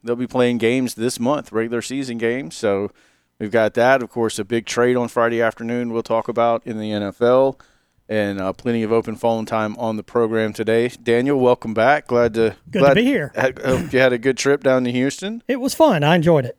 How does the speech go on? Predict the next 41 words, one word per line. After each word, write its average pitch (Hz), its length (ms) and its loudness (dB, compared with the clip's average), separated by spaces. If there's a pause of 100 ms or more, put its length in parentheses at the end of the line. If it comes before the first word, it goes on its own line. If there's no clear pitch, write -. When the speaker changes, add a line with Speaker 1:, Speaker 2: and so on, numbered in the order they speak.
Speaker 2:
I 151 180 2
got 156 220 -2
to - 80 -10
see, 170 160 0
we 156 140 0
got 151 160 0
to - 60 -6
see 160 120 4
the 139 60 2
Space 170 320 2
Museum, 180 420 4
which 180 160 0
was 165 120 0
really 180 180 4
cool, 208 400 2
and, 127 240 -2 (680)
um, 120 600 -6
a - 40 -20
couple 190 240 2
of 151 60 0
parts 190 340 2
of 170 400 4 (140)
Johnson 165 400 0
Space 175 300 0
Center, 208 320 0
which 180 200 0
was 156 100 2
really 160 240 2
cool. 175 340 0
So, 135 300 -2 (640)
uh, 147 200 0
yeah, 139 280 0
I, 160 200 4
I - 20 8
would 180 200 4
suggest 180 600 4
if 147 100 0
anybody's 170 420 4
ever 151 180 4
thinking 165 300 2
about 170 320 4